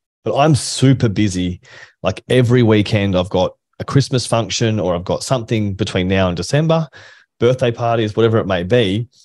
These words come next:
Come January, my calendar's a bit more freed up. I'm probably gonna have time." But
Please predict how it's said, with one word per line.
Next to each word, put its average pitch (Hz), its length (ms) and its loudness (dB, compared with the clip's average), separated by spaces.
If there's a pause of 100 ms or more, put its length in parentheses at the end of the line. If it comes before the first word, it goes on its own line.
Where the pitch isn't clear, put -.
(140)
Come 143 300 0
January, 107 640 0
my 98 140 -4
calendar's 113 500 -2
a 101 60 -2
bit 101 120 -2
more 92 140 0
freed 92 340 0
up. 90 140 0
I'm 95 140 -6
probably 98 200 0
gonna 90 180 0
have 82 200 -4
time." 73 420 -6 (640)
But 123 260 2